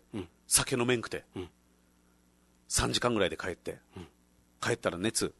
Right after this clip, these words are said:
Speaker 1: うん。
Speaker 2: 三十八度八分出てて。
Speaker 1: え、お前、来るな、今日。
Speaker 2: あ、いや、でも今日、朝測ったら三十六度六分だったわけ。だから多分薬の後遺症かなんかだわけ。
Speaker 1: こ-、おい、後遺症。
Speaker 2: うわ、副作用。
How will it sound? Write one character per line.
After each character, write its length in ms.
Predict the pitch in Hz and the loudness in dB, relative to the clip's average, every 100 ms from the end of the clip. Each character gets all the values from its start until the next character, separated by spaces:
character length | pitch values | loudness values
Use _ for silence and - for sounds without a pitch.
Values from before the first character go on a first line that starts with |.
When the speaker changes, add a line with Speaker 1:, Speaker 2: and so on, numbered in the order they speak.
| _ | _
Speaker 1:
う 40 | 90 | -20
ん。 40 | - | -6
Speaker 2:
三 260 | - 120 | -2 0
十 100 | 101 | -2
八 240 | 92 101 98 | -4 -2 -2
度 40 | |
八 200 | 92 - | -2 -2
分 60 | 98 | -2
出 100 | 92 | -4
て 100 | - | -6
て。 100 | - | 0
Speaker 1:
え、 100 | 110 101 | 2 2
お 80 | 110 | 2
前、 200 | 104 85 - _ _ | 0 -2 -12 _ _
来 120 | - | 0
る 60 | 160 | 8
な、 140 | 208 - | 8 6
今 100 | 107 | 0
日。 60 | 87 _ _ _ _ _ _ _ - | -4 _ _ _ _ _ _ _ 10
Speaker 2:
あ、 100 | 151 | 10
い 40 | |
や、 120 | 120 | 10
で 120 | 95 185 | 10 8
も 120 | 160 | 8
今 120 | - | 8
日、 120 | 185 - - _ _ _ - | 6 6 -8 _ _ _ 2
朝 160 | 160 185 | 8 8
測 160 | 175 | 8
っ 40 | - | 6
た 80 | |
ら 160 | 180 131 - | 6 6 2
三 200 | - 156 | 2 2
十 100 | 117 | 2
六 160 | 113 113 | 2 2
度 60 | |
六 180 | 101 101 | 0 0
分 40 | 101 | -2
だ 80 | |
っ 40 | 98 | -2
た 80 | - | -6
わ 60 | |
け。 60 | - _ _ - - | -10 _ _ -6 4
だ 120 | 147 | 8
か 100 | 185 | 8
ら 0 | |
多 0 | 165 | 8
分 60 | |
薬 340 | - - 226 220 | 6 6 8 6
の 80 | |
後 280 | 156 160 175 | 4 6 8
遺 40 | 180 | 8
症 160 | 160 | 6
か 100 | 139 | 2
な 100 | 95 | 0
ん 60 | 107 | -2
か 100 | 107 | -2
だ 80 | 87 | -4
わ 60 | |
け。 80 | - | -6
Speaker 1:
こ-、 260 | - - - | -14 -16 -16
お 100 | - | -12
い、 40 | - - | -10 -6
後 320 | - 143 160 | -4 -2 -2
遺 40 | |
症。 340 | - - 113 101 - _ _ _ - | 0 0 0 -4 -16 _ _ _ 0
Speaker 2:
う 40 | |
わ、 60 | 151 113 | 0 0
副 160 | - - | 8 10
作 200 | - - | 12 12
用。 140 | 131 | 8